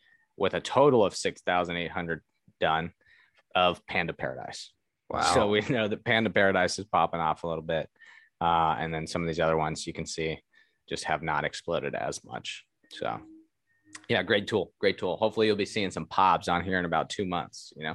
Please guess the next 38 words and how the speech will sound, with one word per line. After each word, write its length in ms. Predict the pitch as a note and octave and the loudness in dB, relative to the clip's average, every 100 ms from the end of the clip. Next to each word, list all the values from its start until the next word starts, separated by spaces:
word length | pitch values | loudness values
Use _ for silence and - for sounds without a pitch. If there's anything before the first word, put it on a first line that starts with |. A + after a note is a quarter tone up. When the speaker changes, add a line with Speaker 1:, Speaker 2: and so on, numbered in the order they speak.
| - | -4
Speaker 2:
Coming 260 | G#2 G2+ G#2 | 0 2 2
in 140 | G#2+ | 2
hot, 300 | G#2+ G2+ G2 | 2 0 0
baby. 320 | F#2 F#2 F2+ F#2 - - - | -2 -2 -2 -6 -14 -20 -6
Get 140 | - - | -2 0
your 100 | - | 4
Speaker 1:
Yeah. 60 | |
Speaker 2:
calendars 380 | B2+ A2 G#2+ F#2+ | 6 6 4 4
ready, 220 | G#2+ G#2 | 4 4
get 200 | G#2 G2 | 2 -2
your 100 | A#2 | 0
wallets 340 | B2 A2+ G#2+ - | 4 4 4 2
ready. 300 | G#2+ G#2+ - _ | 0 0 -4 _
<laughs> 320 | - - C#3+ - _ F#2+ - - - _ - | -8 -6 -6 -8 _ -18 -16 -20 -20 _ -4
Speaker 1:
Now, 300 | G2+ G#2 G#2 | 2 4 6
uh, 500 | G#2 G2+ G2 F#2 E2+ - _ _ _ _ | 6 8 8 8 4 -2 _ _ _ _
we're 140 | A#2 A#2+ | 0 2
gonna 120 | B2 | 4
go 120 | A2+ | 4
project 420 | F#2 A2+ A2+ A2 A2 | 6 4 6 4 2
of 80 | |
the 80 | F#2 | 0
day. 380 | D#2+ F#2+ F2+ F2 | 0 2 2 0
Project 520 | G#2 F#2 E2+ E2+ E2 | 0 0 -2 -10 -6
of 80 | F2+ | -2
the 80 | E2 | 0
week 320 | E2+ F2 E2+ | 2 2 0
is 120 | E2+ | -4
a 40 | E2 | -4
project 540 | - F2+ F2+ F2+ - F2 | 0 2 4 0 0 0
that, 260 | D#2+ D2+ _ _ _ _ _ _ _ - _ _ _ - | 2 2 _ _ _ _ _ _ _ -20 _ _ _ -4
uh, 140 | F2+ - - _ | -2 -2 -10 _
this 180 | - - | -16 -8
is 140 | - D3 | 0 2
a 100 | C#3+ | 4
guy 300 | C#3 C3 C#3 | 4 6 8
we 200 | B2 B2 | 6 6
know 420 | G#2 E2 D2+ | 4 2 -2